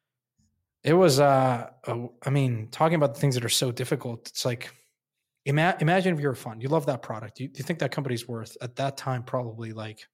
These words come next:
two hundred million, maybe. And there comes a fund and s-, gives them a billion dollar valuation. Like, and that happens over and over and over again for six years. Like,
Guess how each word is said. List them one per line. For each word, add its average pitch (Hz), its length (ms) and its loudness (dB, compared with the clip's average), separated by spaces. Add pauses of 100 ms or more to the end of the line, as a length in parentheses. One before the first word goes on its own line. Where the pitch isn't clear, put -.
(480)
two 147 140 0
hundred 139 220 0
million, 151 380 -4 (180)
maybe. 123 460 -6 (480)
And 156 80 4
there 196 80 6
comes 202 200 0
a 185 40 -2
fund 190 180 0
and 160 160 -2
s-, - 240 -6
gives 165 240 -2
them 151 140 -2
a 131 40 -4
billion 135 460 -4
dollar 131 260 -6
valuation. 120 540 -8
Like, 104 200 -16 (1120)
and 135 160 0
that 180 320 0
happens 151 420 -2
over 143 380 0
and 135 120 -4
over 131 300 -4
and 127 160 -6
over 143 220 -2
again 117 220 -8
for 117 140 -10
six - 400 -6
years. 120 400 -12 (1700)
Like, 123 300 -6